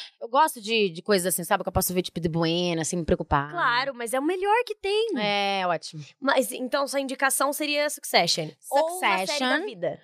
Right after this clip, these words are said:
Speaker 1: Ou Mister Maisel, a
Speaker 2: Tá.
Speaker 1: maravilhosa, como é que é? Maravilhosa Mister Maisel, que também é, tipo, s-,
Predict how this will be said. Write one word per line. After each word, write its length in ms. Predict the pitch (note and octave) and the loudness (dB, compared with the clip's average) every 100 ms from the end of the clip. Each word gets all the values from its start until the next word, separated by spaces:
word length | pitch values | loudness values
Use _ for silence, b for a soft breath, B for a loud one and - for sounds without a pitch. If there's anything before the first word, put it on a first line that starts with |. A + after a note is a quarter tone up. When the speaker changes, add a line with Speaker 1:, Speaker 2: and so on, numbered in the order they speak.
| _ - | _ 2
Speaker 1:
Ou 140 | B3+ | 4
Mister 260 | C4 C4+ D4+ | 4 0 0
Maisel, 720 | C4+ A3+ F#3+ E3 D#3+ D#3 D3 | 2 4 2 0 -2 -2 -2
a 100 | E2+ F2 | -4 -4
Speaker 2:
Tá. 60 | |
Speaker 1:
maravilhosa, 840 | F3 F3+ F3 F#3 G3+ G3 A3 G3+ - | -2 0 2 2 0 -2 -4 -4 -8
como 120 | - | -4
é 20 | G#3+ | 0
que 60 | |
é? 60 | C#4 | 0
Maravilhosa 480 | G3 F#3 F3 F#3+ G#3+ | 0 -2 2 4 2
Mister 260 | A3 - B3 | -2 0 2
Maisel, 400 | G3+ D3 C#3 C#3 | 2 0 -2 -2
que 80 | |
também 500 | - D#3+ D#3+ E3+ E3+ G3 | 0 2 0 -2 0 2
é, 80 | A3+ | 2
tipo, 240 | - - | -2 -2
s-, 220 | G3 - | 0 0